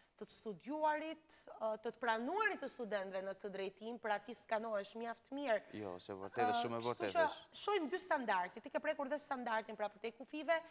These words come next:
Speaker 1: dhe atë çka ofrohet këtu në Shqipëri. Ka një diferencë për hir të
Speaker 2: Unë kam
Speaker 1: së vërtetës?
Speaker 2: studiuar, e vërtet kam studiuar në Rom, në Universitetin Shtetëror të Romës, ditë shtetëror, dhe është ndryshe, është goxha ndryshe.
Speaker 1: Mhm.
Speaker 2: Pra, të tjera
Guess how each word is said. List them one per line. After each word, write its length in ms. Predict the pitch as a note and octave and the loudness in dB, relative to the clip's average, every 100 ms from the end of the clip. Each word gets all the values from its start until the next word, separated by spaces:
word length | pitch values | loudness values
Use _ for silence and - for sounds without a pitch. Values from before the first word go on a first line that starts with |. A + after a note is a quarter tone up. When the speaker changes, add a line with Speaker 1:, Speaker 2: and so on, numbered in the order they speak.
| - - | -18 -2
Speaker 1:
dhe 80 | B3+ | 2
atë 200 | C4+ E4+ | 2 0
çka 240 | - - C4 | -4 -2 -2
ofrohet 380 | - C4 A#3+ - | -2 -2 -2 -6
këtu 160 | B3 | -8
në 80 | A#3 | -8
Shqipëri. 340 | - - G#3+ - | -8 -8 -6 0
Ka 140 | E4 | 0
një 180 | E4+ C4+ | 0 -6
diferencë 500 | D4 - C#4 C4 B3+ - | -6 -4 -2 -4 -6 -8
për 60 | A#3 | -6
hir 140 | B3+ | -2
të 80 | C3+ | 0
Speaker 2:
Unë 60 | C3 | 4
kam 120 | C#3 | 2
Speaker 1:
së 40 | C#3 | 2
vërtetës? 20 | |
Speaker 2:
studiuar, 580 | B2 B2 B2+ A#2+ A#2+ F#2 | 0 6 8 8 6 -4
e 40 | A2 | -6
vërtet 200 | A2+ A#2 | -4 -6
kam 100 | G#2+ | -6
studiuar 300 | A2 A#2+ A2+ | 0 2 4
në 80 | G#2+ | 4
Rom, 240 | C#3+ - - _ _ | 2 0 -12 _ _
në 80 | A#2+ | -8
Universitetin 320 | A#2 A2+ B2 | -6 -4 -4
Shtetëror 380 | A2+ - B2+ A#2+ G#2 | -4 -2 2 2 4
të 80 | |
Romës, 360 | A#2 C3 D#3+ - _ _ _ - | 2 2 0 -6 _ _ _ -10
ditë 200 | A#2+ A2+ D#2 - _ _ _ _ | -8 -8 -12 -16 _ _ _ _
shtetëror, 480 | - B2 B2 D3+ E3 - _ _ - | -12 -10 0 0 0 -6 _ _ -6
dhe 560 | A#2+ A#2+ A#2+ A#2+ A2+ G#2 | 0 2 2 0 0 0
është 160 | B2+ C3 | 0 -2
ndryshe, 260 | A2+ G#2 D#2+ A2+ | -2 -2 -4 -4
është 80 | |
goxha 200 | B2 B2+ B2 | -2 -2 -2
ndryshe. 340 | G#3 - B3 | -4 -6 -6
Speaker 1:
Mhm. 220 | B3+ B3+ - _ _ _ _ | -6 -10 -16 _ _ _ _
Speaker 2:
Pra, 160 | B2 A2 | 0 0
të 160 | - - - | -4 -20 0
tjera 160 | C#3 | 2